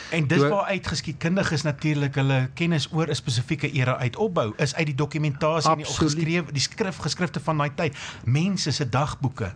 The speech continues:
Speaker 2: Absoluut. Dis baie belangrik. Ek het byvoorbeeld nou, eh, Karel Trigard se dagboek ek het Adam Tasse dagboek.
Speaker 1: Wow.
Speaker 2: Uh, dis
Speaker 1: Ja.
Speaker 2: baie, baie waardevolle boeke
Speaker 1: Ja.
Speaker 2: wat nou in die, in, in my, my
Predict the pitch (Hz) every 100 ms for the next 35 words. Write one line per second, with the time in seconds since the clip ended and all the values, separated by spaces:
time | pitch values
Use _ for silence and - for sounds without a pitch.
0 | - 180 175 - 131 104 92 - 135 -
1 | - 135 165 147 139 139 117 107 - -
2 | - - - 127 123 139 - 139 135 123
3 | 127 123 120 120 117 107 - - - -
4 | 123 123 123 - 156 - 98 90 - -
5 | - - - 104 113 110 - 165 175 -
6 | - - 117 135 147 139 135 117 - 170
7 | - 135 104 - - 117 - 127 135 139
8 | 131 117 98 131 131 131 151 156 139 135
9 | 131 147 151 131 120 117 110 113 117 113
10 | - 120 113 107 - 117 127 131 123 147
11 | 123 113 123 120 120 120 117 120 123 117
12 | 117 117 117 117 120 117 117